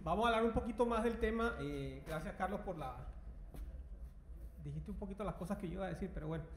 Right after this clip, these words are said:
Yo tengo una imposibilidad neurofisiológica de quedarme parado detrás del podio, así que me va a tocar moverme un poquito. Déjame la siguiente, porfa. Eh, les recuerdo el hospital, queda en la costa norte, en el departamento del Atlántico, entre Magdalena y Bolívar,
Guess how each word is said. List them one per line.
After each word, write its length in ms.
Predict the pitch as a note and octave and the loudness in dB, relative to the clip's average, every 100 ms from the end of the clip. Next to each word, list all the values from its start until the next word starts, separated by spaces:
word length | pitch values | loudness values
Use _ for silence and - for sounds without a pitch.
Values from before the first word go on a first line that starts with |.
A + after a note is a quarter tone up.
| - - - | -12 -12 -4
Yo 100 | F3 | -2
tengo 220 | G3+ G#3+ | 2 4
una 360 | A3+ A3 G3+ F#3 | 4 4 4 2
imposibilidad 640 | F#3 F3+ F3 F3 E3 D#3+ F3+ | 0 0 0 0 -2 -2 0
neurofisiológica 760 | G3+ F#3+ F3+ E3 D#3 F3 F3+ | 2 0 0 2 6 6 4
de 120 | F3+ | 0
quedarme 300 | D#3+ D3 F3 | 0 -2 0
parado 300 | F3 D#3+ E3+ | 2 2 2
detrás 240 | F3 E3 D#3 | 0 2 2
del 140 | F3+ | 2
podio, 300 | F3+ F3 F3 | 2 2 2
así 120 | D3+ E3 | 0 -2
que 100 | E3+ | -2
me 100 | D#3+ | -2
va 60 | |
a 40 | D#3+ | -2
tocar 220 | D#3+ D#3+ | -2 0
moverme 300 | E3+ D#3+ E3 | 0 0 -2
un 60 | |
poquito. 300 | - D#3 D3 - E3 - - - - C3+ | -4 -6 -6 -2 0 0 0 -2 -4 -4
Déjame 220 | D3+ F3 | 0 0
la 80 | D3 | 0
siguiente, 320 | C#3+ D#3 D#3+ | -2 -4 -4
porfa. 240 | E3 E3 D#3 - - - - - - - - - | -4 -4 -6 -6 -8 -8 -10 -12 -12 -12 -10 -4
Eh, 320 | F3 F#3 F#3 | -2 0 -2
les 160 | F#3+ F#3 | -2 -2
recuerdo 360 | F#3+ G3 G#3+ C4 | 0 0 4 6
el 60 | |
hospital, 520 | A#3 G3 F#3+ A#3+ D4+ - | 4 0 0 0 0 -4
queda 580 | G3+ G#3+ A3 A3 G#3+ G3+ | -6 -4 -2 0 0 -2
en 80 | F#3+ | -4
la 140 | E3+ | -6
costa 240 | F#3 G#3 | -6 -4
norte, 280 | G#3 B3 B3+ | -2 -2 -2
en 60 | A#3 | -2
el 100 | G3+ | -2
departamento 520 | E3 D#3 D#3+ E3+ G#3+ | -4 -4 -6 -6 -4
del 80 | F#3 | -2
Atlántico, 520 | F3 G3 G#3+ A#3 G#3 | -2 -4 -4 -6 -6
entre 220 | G3 E3+ | -6 -6
Magdalena 480 | D3 D#3 D3+ D3+ F3+ | -8 -6 -6 -6 -4
y 80 | G3 | -4
Bolívar, 540 | E3+ A3+ C#4 B3 G3+ | -2 -2 0 0 -2